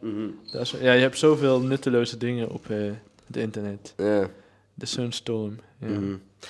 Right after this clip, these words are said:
Speaker 1: Hey, kijk jij ooit nog T V?
Speaker 2: Nee,
Speaker 1: Nee?
Speaker 2: eigenlijk niet. Ik kijk wel dingen terug. Ik kijk dus In de Gloria, kijk ik nu laatst weer terug.
Speaker 1: Maar dat is ook
Speaker 2: En,
Speaker 1: op
Speaker 2: eh,
Speaker 1: YouTube waarschijnlijk dan?
Speaker 2: Ja,
Speaker 1: Of
Speaker 2: ja. En ook op zo'n app van de,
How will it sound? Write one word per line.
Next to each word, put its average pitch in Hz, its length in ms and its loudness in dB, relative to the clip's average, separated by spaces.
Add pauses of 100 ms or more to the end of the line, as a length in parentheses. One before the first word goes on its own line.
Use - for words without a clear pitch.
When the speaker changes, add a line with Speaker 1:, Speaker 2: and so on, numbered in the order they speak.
(300)
Speaker 1:
Hey, 117 200 8
kijk 139 180 6
jij 160 120 6
ooit 165 140 8
nog 170 120 4
T - 100 0
V? 98 280 4 (880)
Speaker 2:
Nee, 120 420 2 (260)
Speaker 1:
Nee? 101 180 -6
Speaker 2:
eigenlijk 127 320 0
niet. 127 280 -6 (520)
Ik 151 160 -6
kijk 160 180 4
wel 151 100 6
dingen 143 240 2
terug. 147 380 2
Ik 151 240 0
kijk 165 200 0
dus 156 120 -6
In 165 120 -2
de 143 80 4
Gloria, 160 460 6
kijk 160 240 -2
ik 143 120 -6
nu 139 160 -2
laatst 131 260 -2
weer 135 120 -4
terug. 147 340 0
Speaker 1:
Maar 107 100 0
dat 120 80 0
is - 0 -
ook 123 80 4
Speaker 2:
En, 135 60 0
Speaker 1:
op 117 60 4
Speaker 2:
eh, 131 80 0
Speaker 1:
YouTube 120 260 2
waarschijnlijk 90 400 -4
dan? 87 120 -8
Speaker 2:
Ja, 131 300 4
Speaker 1:
Of 123 60 -2
Speaker 2:
ja. 127 300 0
En 143 140 2
ook 165 140 4
op 170 140 2
zo'n 151 400 2
app 147 200 -4
van 135 320 -8
de, 123 260 -2